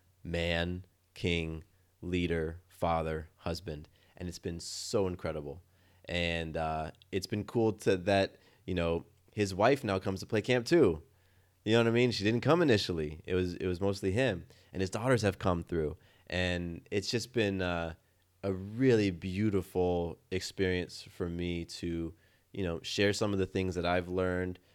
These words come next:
you know, hold him accountable in different areas, be there to support and all these things. And he's older than me, right? Like, Robert's, I don't know, fifteen years older than me. He's got teenage daughters, daughters going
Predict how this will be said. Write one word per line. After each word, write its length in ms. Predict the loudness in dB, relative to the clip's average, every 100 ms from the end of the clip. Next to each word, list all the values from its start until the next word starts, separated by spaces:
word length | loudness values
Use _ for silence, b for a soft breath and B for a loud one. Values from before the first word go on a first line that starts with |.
| b -12
you 120 | -8
know, 160 | -6 -8 _ _ _
hold 300 | -2 4 4 6
him 160 | 4
accountable 500 | 2 0 -2 0 -2
in 80 | -2
different 340 | -2 -4 -4
areas, 600 | -2 0 0 0 -2 -6 b b b -14 -12 -4
be 160 | 0
there 260 | 2 4 4
to 360 | 0 -2 -2 -2
support 600 | -6 -10 -2 2 2 0
and 80 | -4
all 160 | -2 -4
these 180 | -6
things. 320 | -6 -8 -8 b b b b
And 360 | 2 2 2 -2 -8 _ _
he's 160 | 0 4
older 240 | 6 4
than 160 | 2 -2
me, 220 | -6 -14 _ _ _ _ _ _ _
right? 240 | 0 2 4
Like, 240 | 4 2 -2
Robert's, 600 | 2 4 2 -2 -6 -16 -12
I 60 | -4
don't 100 | -4
know, 60 | -4
fifteen 360 | -6 -6 -2
years 160 | 0 2
older 180 | 2 2
than 160 | 0
me. 160 | 0 0
He's 140 | 2
got 180 | 2 0
teenage 380 | -2 0 0 0
daughters, 320 | -2 -2 -4
daughters 300 | 0 2 0
going 220 | 0 -2